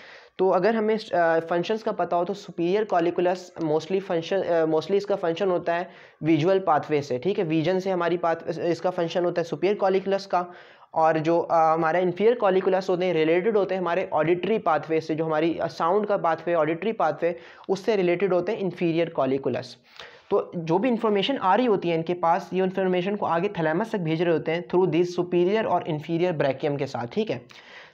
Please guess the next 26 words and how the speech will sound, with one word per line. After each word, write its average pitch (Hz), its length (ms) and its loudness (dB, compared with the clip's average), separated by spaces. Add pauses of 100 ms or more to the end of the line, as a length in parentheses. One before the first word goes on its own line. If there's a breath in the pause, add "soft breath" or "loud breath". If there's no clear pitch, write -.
तो 214 260 0
सुपीरियर 208 520 0
colliculus 196 560 0 (400)
को 180 140 -2
कनेक्ट 196 360 -2
कर 185 120 0
रहा 175 120 2
है 180 80 0
superior 185 440 0
brachium 175 500 0
with - 40 -6
this, 156 380 0 (120)
यहाँ 156 260 0
पर 175 140 0
एक 180 320 -2
थैलेमस 165 320 0
के 202 100 -4
अंदर 175 160 2
स्ट्रक्चर 180 380 -4
प्रेजेंट 175 340 0
होता 160 120 -2
है, 165 60 0
जिसे 165 200 -4
हम 185 100 -2
कहते 165 280 -2
हैं 160 180 -4